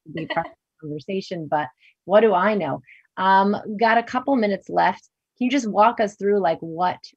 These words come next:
Speaker 1: I guess, costs and sort of, like, let's say someone hears us and they're like, "You know what? I wanna test my genes now." What do they do after they, they listen to this, uh, interview?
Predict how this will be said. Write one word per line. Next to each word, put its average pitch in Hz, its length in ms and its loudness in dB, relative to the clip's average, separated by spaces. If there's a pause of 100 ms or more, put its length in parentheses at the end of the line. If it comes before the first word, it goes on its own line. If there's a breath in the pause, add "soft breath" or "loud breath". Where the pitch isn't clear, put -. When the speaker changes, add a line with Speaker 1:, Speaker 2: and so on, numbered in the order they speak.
(180)
Speaker 1:
I 180 80 -6
guess, 160 260 -6
costs 233 540 4
and 190 180 -4
sort 196 160 -4
of, 196 80 -4
like, 170 180 -2
let's 190 300 -4
say 170 400 -2
someone 185 260 -6
hears 180 220 -6
us 180 120 -12
and 180 80 -10
they're 170 120 -6
like, 170 180 -6
"You 175 60 -10
know 170 140 -4
what? 214 260 0
I 180 140 -6
wanna 180 160 -6
test 170 260 -6
my 165 160 -6
genes 160 320 -10
now." 139 220 -8
What 185 160 -4
do 202 80 -4
they 185 140 -4
do 170 180 -4
after 156 320 -4
they, 151 360 -4
they 156 160 -6
listen 156 380 -10
to 147 100 -14
this, 143 220 -10 (100)
uh, 147 220 -6
interview? 135 400 -14